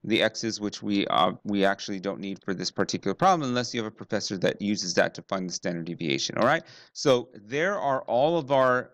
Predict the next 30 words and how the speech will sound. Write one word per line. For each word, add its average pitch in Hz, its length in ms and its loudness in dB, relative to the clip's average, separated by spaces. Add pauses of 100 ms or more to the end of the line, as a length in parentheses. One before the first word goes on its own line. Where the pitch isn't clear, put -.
(120)
um, 104 280 0
statistics 127 760 0
that 110 160 2
we 123 100 -2
can 120 200 -6
get 104 280 2 (300)
from 131 180 -4
two 220 300 0
variables. 98 680 0 (1040)
So 143 160 4
this 170 180 4
will 185 80 6
give 147 180 4
us 147 160 0
our 147 160 4
R. 131 400 0 (220)
We 151 100 2
wouldn't 202 280 4
wanna 165 200 6
do 151 160 2
our 123 140 6
one 127 340 0
variable 147 360 -2
stats - 580 -2 (320)
separately, 160 800 0 (240)
even 131 260 4
though 123 160 6
we 123 140 2
would 107 120 -4
get 107 240 -2